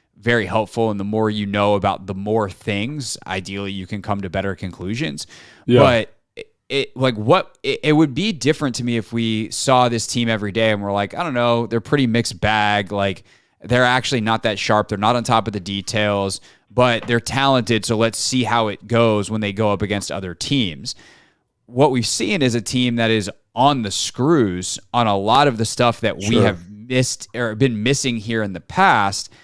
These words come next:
Speaker 1: And so if other outside pundits don't have that information,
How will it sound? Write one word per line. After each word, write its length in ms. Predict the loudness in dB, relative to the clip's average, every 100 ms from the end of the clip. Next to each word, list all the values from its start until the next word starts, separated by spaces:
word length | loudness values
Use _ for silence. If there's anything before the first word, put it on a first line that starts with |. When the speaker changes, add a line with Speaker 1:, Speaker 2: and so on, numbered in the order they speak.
| _ _ -6
Speaker 1:
And 120 | -4
so 440 | 2 4 6 4 2
if 180 | 0 -2 -2 0
other 640 | 2 4 2 2 -2 -4 _ _
outside 560 | 0 0 2 2 2 2
pundits 480 | 0 0 2 -2 0
don't 240 | -2 0
have 240 | 0 0 2
that 160 | 0
information, 960 | 0 -4 -6 0 0 0 -2 -4 -6